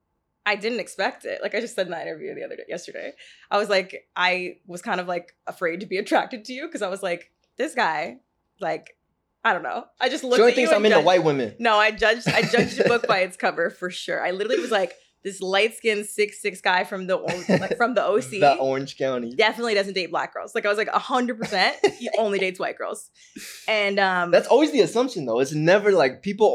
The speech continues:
Speaker 2: only think I date or have a type, and which is crazy just based off of looks. Like, I don't understand that.
Speaker 1: Ask your light-skinned
Speaker 2: <laughs>
Speaker 1: cousins.
Speaker 2: Is it where I'm from?
Speaker 1: <laughs> Yeah.
Speaker 2: Cousins?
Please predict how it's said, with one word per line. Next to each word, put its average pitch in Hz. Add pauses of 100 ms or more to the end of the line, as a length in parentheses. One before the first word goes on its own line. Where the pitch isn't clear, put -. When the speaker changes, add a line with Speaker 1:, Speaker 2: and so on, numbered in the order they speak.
Speaker 2:
only 190
think 190
I 135
date 147
or 127
have 147
a 113
type, 120 (340)
and 151
which 196
is 160
crazy 233
just 160
based 160
off 170
of 123
looks. -
Like, 117
I 127
don't 147
understand 131
that. - (840)
Speaker 1:
Ask 269
your 311
light-skinned 339
Speaker 2:
<laughs> 254
Speaker 1:
cousins. 311
Speaker 2:
Is 151
it 175
where 170
I'm 156
from? 381 (160)
Speaker 1:
<laughs> 523
Yeah. 320
Speaker 2:
Cousins? 160